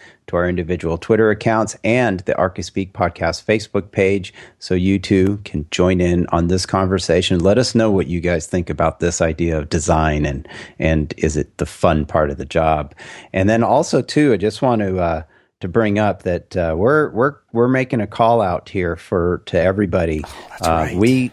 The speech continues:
Speaker 1: we want your stories.
Speaker 2: We
Speaker 1: We
Speaker 2: want your
Speaker 1: want to
Speaker 2: confessions.
Speaker 1: we want these confessions. That's right. Step
Speaker 2: <laughs>
Speaker 1: in to the Archispeak confession booth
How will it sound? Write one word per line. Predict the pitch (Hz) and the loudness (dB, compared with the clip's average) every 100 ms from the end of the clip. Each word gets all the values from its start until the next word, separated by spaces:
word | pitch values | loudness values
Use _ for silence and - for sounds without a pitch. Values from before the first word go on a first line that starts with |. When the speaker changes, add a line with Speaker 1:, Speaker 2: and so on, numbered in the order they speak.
| _ | _
Speaker 1:
we | 92 117 139 | 0 0 2
want | 107 120 123 95 | 0 0 0 -2
your | 95 95 | -2 -2
stories. | - 101 95 95 80 73 - | -4 -2 0 0 -2 -8 -2
Speaker 2:
We | 98 | 0
Speaker 1:
We | |
Speaker 2:
want | 110 | 2
your | 113 | 2
Speaker 1:
want | 117 110 | 0 -2
to | |
Speaker 2:
confessions. | 95 101 92 - - 90 92 - - _ | -6 -2 -2 -2 -8 -8 -10 -10 -12 _
Speaker 1:
we | 101 107 | -2 0
want | 123 - | 0 0
these | 123 - | -2 -2
confessions. | 110 90 - 95 - 92 - | -8 -6 -4 -4 -4 -10 -6
That's | 95 95 | -4 -2
right. | - | -2
Step | - 165 117 - | -4 -2 -2 -2
Speaker 2:
<laughs> | |
Speaker 1:
in | 107 110 110 113 _ - - | -4 -4 -4 -8 _ -14 -8
to | 92 | -6
the | 80 | -2
Archispeak | 87 98 95 - 107 - | 0 -2 -4 -6 -6 -4
confession | - 85 90 92 95 87 | -6 -2 0 0 -2 -4
booth | 82 80 - | -2 -4 -6